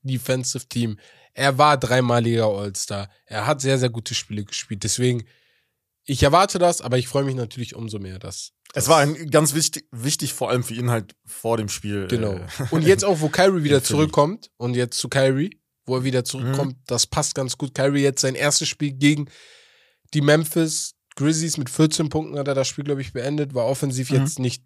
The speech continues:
Speaker 1: so die Macht, aber kam wieder.
Speaker 2: Ja, aber, hm, war klar.
Speaker 1: Genau,
Speaker 2: Also das ist ein bisschen
Speaker 1: deswegen. Und vorm Stadion, ganz schnell als Zeitinfo, gab's von einer,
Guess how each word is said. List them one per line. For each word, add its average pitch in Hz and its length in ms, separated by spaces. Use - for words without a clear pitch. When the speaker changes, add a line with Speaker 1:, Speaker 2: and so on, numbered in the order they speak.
Speaker 1:
so 127 320
die 135 120
Macht, 135 300
aber 123 320
kam 135 320
wieder. 156 380
Speaker 2:
Ja, 92 100
aber, 85 300
hm, 107 200
war 104 160
klar. - 240
Speaker 1:
Genau, 110 300
Speaker 2:
Also - 20
das 90 80
ist - 40
ein 90 80
bisschen 80 180
Speaker 1:
deswegen. 110 380
Und 123 400
vorm 127 380
Stadion, 147 760
ganz 110 180
schnell 117 220
als 110 160
Zeitinfo, 107 640
gab's 110 260
von 117 180
einer, 104 280